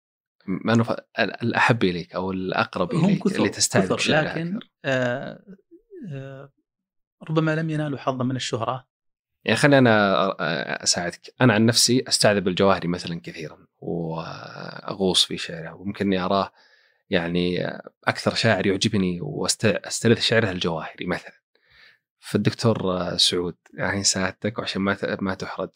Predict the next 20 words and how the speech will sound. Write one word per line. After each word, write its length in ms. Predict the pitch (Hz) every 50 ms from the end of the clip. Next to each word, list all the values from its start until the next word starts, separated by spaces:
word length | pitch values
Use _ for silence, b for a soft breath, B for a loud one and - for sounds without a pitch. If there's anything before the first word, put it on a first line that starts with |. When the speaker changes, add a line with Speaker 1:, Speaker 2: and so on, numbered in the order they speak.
| - _ _
Speaker 1:
من، 320 | - 110 107 113 123 160 170 151
من 160 | 147 165 175
الشاعر 360 | - - - 147 131 117 110
فعلا، 340 | - 120 110 110 113 117 113 -
أو 280 | 151 165 185 - - -
إذا 140 | - 127 127
كان 160 | - 120 110
في 140 | - - -
أكثر 220 | - - 101 92
من 80 | 92 78
اسم، 220 | 104 - 101 95
فعلا 480 | - - 135 - - 131 131 135 131 123 -
تجد 300 | 131 120 123 101 - 107
نفسك 280 | 107 - - - -
كثيرا 420 | - - 92 98 95 95 90 87 85
في، 180 | - 92 87
في 120 | - - 92
شعره 280 | - 101 90 90 92
وتحب 360 | 87 85 87 - - - 90
شعره؟ 300 | - - - - 175 -